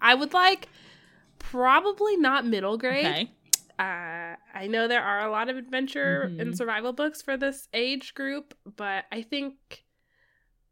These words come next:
Speaker 1: I'm, I've read Hatchet and
Speaker 2: Yeah.
Speaker 1: now I want something a little bit older. And, you know, I don't know. I feel like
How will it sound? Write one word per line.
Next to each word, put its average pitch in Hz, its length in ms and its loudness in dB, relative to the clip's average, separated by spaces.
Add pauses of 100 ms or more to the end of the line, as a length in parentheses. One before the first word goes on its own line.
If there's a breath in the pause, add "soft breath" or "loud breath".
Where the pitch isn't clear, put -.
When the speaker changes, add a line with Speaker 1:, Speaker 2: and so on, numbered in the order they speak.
(160)
Speaker 1:
I'm, 214 360 -2 (220)
I've 202 380 -8
read 220 400 -6 (480)
Hatchet 214 520 -2
and 175 180 -8
Speaker 2:
Yeah. 160 180 -4
Speaker 1:
now 185 40 -6
I 185 120 -8
want 185 320 -10
something 220 280 -6
a 247 60 2
little 254 60 2
bit 247 180 -2
older. 196 320 -2 (420 loud breath)
And, 269 640 8 (1400)
you 262 160 0
know, 359 440 2
I 294 120 -2
don't 359 160 0
know. 285 180 0
I 202 160 -2
feel 311 320 0
like 240 500 2